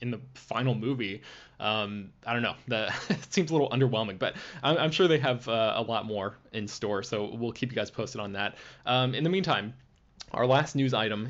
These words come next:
is that, uh, Legendary wants to make movies and T V shows with their favorite, uh, favorite Image Comics creators. So Brian K. Vaughan, Kelly Sue DeConnick,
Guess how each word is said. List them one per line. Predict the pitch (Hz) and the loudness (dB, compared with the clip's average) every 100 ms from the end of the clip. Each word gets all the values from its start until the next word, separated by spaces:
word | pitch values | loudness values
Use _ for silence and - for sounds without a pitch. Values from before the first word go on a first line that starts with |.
| 127 | -2
is | 123 127 117 | 0 0 0
that, | 127 127 131 | -2 -2 0
uh, | 123 117 | -2 0
Legendary | 110 160 180 127 95 95 | 2 0 2 2 2 0
wants | 123 151 - | -2 -4 -2
to | |
make | 147 131 | -4 -2
movies | 123 151 208 151 | -2 0 0 -2
and | |
T | 131 175 | -6 -6
V | 165 | -2
shows | 143 123 | 0 0
with | 123 | -2
their | 117 | -6
favorite, | 113 143 160 170 - _ | -4 -4 -2 -4 -8 _
uh, | 127 | -4
favorite | 101 175 185 185 - 120 | -2 -2 0 -2 -4 -2
Image | 156 170 - - | -2 -2 -6 -8
Comics | - 123 123 - | -4 -2 -2 -6
creators. | - 135 117 127 85 - | -6 -4 -2 -2 -6 -10
So | - 135 123 120 - - _ | -2 2 4 2 -4 -20 _
Brian | 120 147 | 0 2
K. | 175 185 | 0 0
Vaughan, | 139 127 135 147 151 - _ _ | 0 0 0 -2 -6 -12 _ _
Kelly | - 151 160 | -2 0 0
Sue | - 147 143 | -2 0 0
DeConnick, | 131 131 127 123 120 | 0 0 0 0 -4